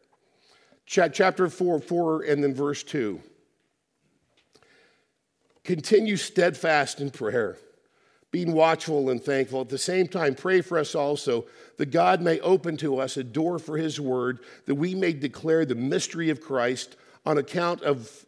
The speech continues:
whi-, which I am in prison. Pray that I may make it clear, which is how I ought to speak."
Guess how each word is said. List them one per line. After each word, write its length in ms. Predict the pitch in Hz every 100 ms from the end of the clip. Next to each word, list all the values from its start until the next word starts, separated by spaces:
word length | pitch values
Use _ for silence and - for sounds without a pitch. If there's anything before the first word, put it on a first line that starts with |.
| _
whi-, 320 | - 123 139 165
which 260 | 165 -
I 100 | 160
am 140 | 160 151
in 80 |
prison. 400 | 143 120 113 113
Pray 300 | 117 180 185
that 120 | 185 175
I 160 | 165
may 220 | 165 143
make 320 | 135 160 180 147
it 120 | -
clear, 520 | - 170 147 113 104 _ - _ -
which 180 | 139 147
is 140 | 131
how 240 | 156 147 143
I 220 | 131 120
ought 200 | 117 -
to 80 | 120
speak." 460 | - 98 - -